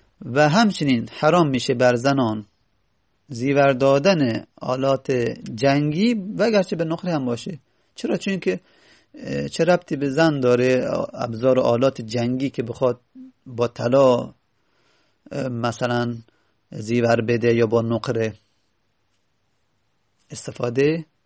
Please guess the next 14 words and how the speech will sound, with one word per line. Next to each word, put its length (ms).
برای 340
اینها 500
که 120
نیست، 280
اینها 320
استفاده 540
برای 200
مرده. 580
آب-، 320
آلات 380
ابزار 360
جنگی 720
در 260
اسلام 480